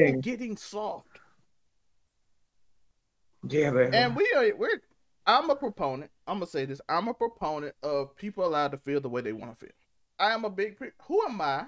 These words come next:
Speaker 2: I am not God. I am not to tell you how you feel. But at a certain point, it's not even about how you feel. You're just trying to be a jerk. You're on purpose trying to just make people look like bad people.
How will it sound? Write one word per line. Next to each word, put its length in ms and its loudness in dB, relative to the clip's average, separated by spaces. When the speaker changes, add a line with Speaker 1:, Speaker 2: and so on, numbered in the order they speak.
Speaker 2:
I 140 -8
am 200 -8
not 240 -8
God. 420 -2
I 100 -6
am 100 -6
not 200 -6
to 60 -20
tell 360 -2
you 180 -14
how 180 -6
you 280 -12
feel. 380 -2
But 140 0
at 80 0
a 20 -12
certain 400 -2
point, 380 -4
it's 220 -2
not 180 6
even 280 -2
about 340 4
how 80 2
you 300 -2
feel. 380 -4
You're 220 4
just 220 -6
trying 300 -4
to 80 -8
be 240 -8
a 100 -6
jerk. 260 -10
You're 180 2
on 280 -2
purpose 720 -4
trying 320 0
to 180 -14
just 220 -12
make 260 -6
people 280 -12
look 180 -8
like 260 -8
bad 300 -4
people. 220 -20